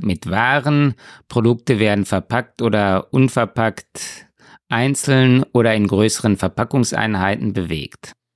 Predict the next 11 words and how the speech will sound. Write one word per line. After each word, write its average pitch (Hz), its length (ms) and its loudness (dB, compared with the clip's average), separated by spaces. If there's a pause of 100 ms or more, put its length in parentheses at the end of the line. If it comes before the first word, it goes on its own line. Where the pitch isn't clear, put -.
(100)
Dabei 127 560 0 (220)
können 127 260 2
von 117 180 0
zerbrechlichen, 117 720 0
verderblichen, 107 920 0
schweren 156 440 2
oder 117 160 2
sperrigen 127 520 0
Produkten 127 540 0
Gefährdung 87 500 0
ausgehen. - 600 -12